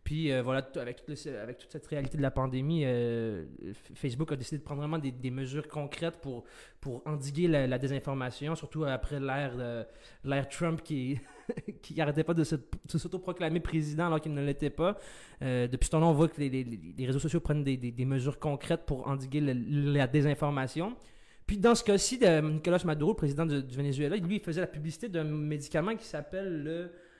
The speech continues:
euh, le, le, le, le, le... Voyons, comment il s'appelle ? Le, anyways, un médicament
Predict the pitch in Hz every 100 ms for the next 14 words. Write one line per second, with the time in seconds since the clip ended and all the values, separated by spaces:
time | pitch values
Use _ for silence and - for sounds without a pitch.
0 | - - 117 127 123 123 123 117 117 113
1 | 104 92 98 87 76 73 64 62 55 57
2 | 67 65 95 - - 123 135 135 110 117
3 | - - _ - - - - - 143 139
4 | 131 170 233 220 156 120 170 208 208 -
5 | 240 294